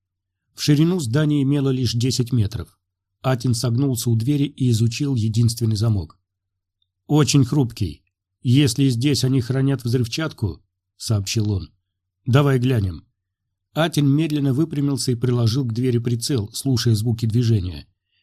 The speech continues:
Качнул головой в сторону Найнера. Затем он приложил к косяку тонкий, как бумага, эндоскоп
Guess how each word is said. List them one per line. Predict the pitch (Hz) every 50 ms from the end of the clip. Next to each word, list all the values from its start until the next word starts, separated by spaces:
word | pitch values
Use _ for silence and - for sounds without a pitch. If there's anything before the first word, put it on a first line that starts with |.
| _ _ -
Качнул | - - 113 - - 151 147 139
головой | 127 117 135 131 127 135 127 117
в |
сторону | - - - 143 131 131 127 127
Найнера. | 131 131 123 98 92 87 78 76 76 - _ _ _ _ _ _ _ _ _ _
Затем | - 117 139 143 - - 180 160
он | 156 151 147
приложил | 156 139 135 135 131 120 135 156 127
к | 120 -
косяку | - 123 - 135 123 123 - 147
тонкий, | - - - 151 147 143 120 127 123
как | 117 131 127 113
бумага, | 113 120 127 139 143 131 120 - - -
эндоскоп | - 123 120 110 123 117 - - - 160 156 -